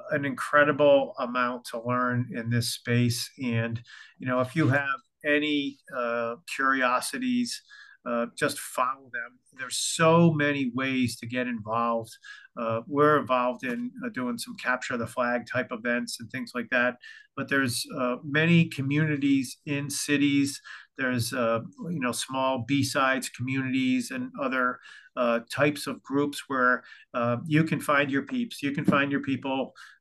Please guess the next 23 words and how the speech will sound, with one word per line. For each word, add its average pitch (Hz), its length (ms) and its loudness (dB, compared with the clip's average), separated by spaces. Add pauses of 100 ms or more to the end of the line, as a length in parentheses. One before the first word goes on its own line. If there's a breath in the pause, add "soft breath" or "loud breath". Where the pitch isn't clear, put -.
uh, 120 320 0 (140)
folks 143 260 0
that 120 180 -2 (120)
are 123 120 -2
really, 135 680 0
uh, 117 240 -2 (180)
into, 139 640 0 (300 loud breath)
um, 120 280 -2
cybersecurity, 127 1080 -2 (360 loud breath)
uh, 117 160 -6 (260)
into, 139 800 0 (120)
uh, 113 320 -6 (260 soft breath)
hacking 139 440 -2
things, 131 400 -4
ripping 127 340 -2
them 131 140 -2
apart, 127 460 4
trying 131 240 0
to 131 80 -2
find 127 400 0
shortcuts, - 560 0
better 127 280 2
ways, 123 500 4